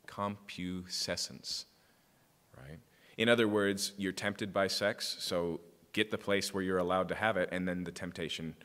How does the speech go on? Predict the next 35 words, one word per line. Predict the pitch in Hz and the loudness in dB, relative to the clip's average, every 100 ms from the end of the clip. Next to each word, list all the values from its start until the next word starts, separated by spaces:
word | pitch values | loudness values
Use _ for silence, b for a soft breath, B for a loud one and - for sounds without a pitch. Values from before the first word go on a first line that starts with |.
| B | B
won't | 78 78 | -10 -8
be | 82 | -8
such | 76 78 | -8 -10
a | |
big | 82 78 | -8 -6
deal. | 120 95 64 B B B B B B | -4 -4 -6 B B B B B B
Which, | - 98 90 - - | -8 -4 -2 -4 -6
if | 87 - | -8 -6
you're | 82 | -2
married, | 95 117 90 87 | 2 2 2 0
you | 90 | -4
know | 87 82 | -2 -2
is | 82 78 - - - - | -4 -4 -8 -10 -20 -10
not | 123 104 | -6 -4
a | |
really | 92 87 | -2 -4
good | 80 78 | -4 -4
way | 80 | -2
to | 78 | -2
read | 78 80 | -4 -6
the | 78 | -6
situation. | - 80 - 87 95 73 | -8 -8 -4 -4 -4 -6
It's | 65 98 | -8 -6
not | 87 | -4
surprised | - - 95 95 78 82 | -6 -2 2 2 2 -4
that | 80 | -2
that | 80 | -2
term | - 98 90 | -2 -6 -4
was, | 85 80 85 - - | -4 -6 -10 -14 -12
was | 87 80 - - | -4 -4 -4 -10
created | - - 98 110 92 82 - B B B B B | -10 0 4 4 4 -4 -10 B B B B B
by | 76 87 82 | -4 -2 2
monks | 110 139 - - - - _ _ _ _ | 2 2 0 -6 -6 -12 _ _ _ _
and | 85 82 | -4 4
celibates, | 123 101 80 - - | 4 4 0 -6 -10